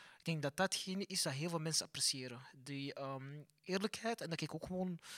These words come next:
niet rond de pot draai. Want ik vind, als we het hebben over de multiculturele samenleving enzovoort, dat we heel snel, ehm,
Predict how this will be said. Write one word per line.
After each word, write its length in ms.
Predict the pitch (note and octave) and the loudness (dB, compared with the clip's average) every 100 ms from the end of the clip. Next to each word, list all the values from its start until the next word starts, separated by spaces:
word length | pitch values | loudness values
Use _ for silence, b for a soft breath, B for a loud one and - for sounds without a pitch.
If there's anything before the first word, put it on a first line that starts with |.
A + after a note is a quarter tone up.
| B | B
niet 120 | - E3 | -2 0
rond 120 | D3 | 0
de 60 | |
pot 200 | - D#3+ | -4 -6
draai. 240 | - G3 C4 - - - _ - | -4 -6 -8 -14 -20 -20 _ -8
Want 180 | D#3+ | -6
ik 100 | D3+ | -4
vind, 280 | - F#3 - | -2 -2 0
als 160 | D#3 - | 4 4
we 60 | |
het 100 | G3 | 4
hebben 200 | - F#3 | 2 0
over 260 | G3 F#3 F3 | 0 0 0
de 80 | D#3+ | 0
multiculturele 560 | E3 - F#3 E3 E3 | -2 -2 -2 -2 0
samenleving 600 | E3+ F3 E3 E3 E3+ D#3 | 2 0 0 -2 -2 -2
enzovoort, 440 | D#3 C#3 C3+ D3 - B B B | -2 -2 -2 -4 -4 B B B
dat 140 | - D3 | 2 4
we 60 | |
heel 200 | C3+ E3 | 4 6
snel, 440 | F3 E3+ D#3+ D#3 - | 6 6 2 2 -2
ehm, 480 | C3+ C#3+ C#3 C#3 | 0 2 2 -2